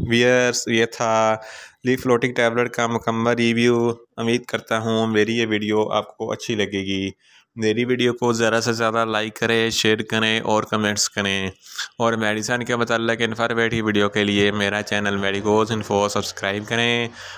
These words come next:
और साथ में लगे बेल आइकन को लाजमी प्रेस करें, ताकि मेरी हर नई वीडियो आप तक बर वक्त पहुंच सके। मिलते हैं एक नई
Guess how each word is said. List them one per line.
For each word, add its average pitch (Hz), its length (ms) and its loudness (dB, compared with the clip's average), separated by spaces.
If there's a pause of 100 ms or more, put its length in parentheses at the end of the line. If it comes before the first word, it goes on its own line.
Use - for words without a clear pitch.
(140)
और 135 140 2
साथ 123 320 0
में 123 100 2
लगे 120 320 4
बेल 117 220 0
आइकन 110 380 -2
को 104 200 2
लाजमी 104 380 0
प्रेस 107 260 -4
करें, 101 480 0 (240)
ताकि 113 480 0
मेरी 107 280 2
हर 110 160 0
नई 113 160 -2
वीडियो 107 380 4 (160)
आप 110 240 0
तक 104 260 -2
बर 98 180 0
वक्त 98 240 -2
पहुंच 117 180 -2
सके। 117 400 2 (480)
मिलते 117 300 -2
हैं 113 320 0 (100)
एक 107 220 -2
नई 107 180 0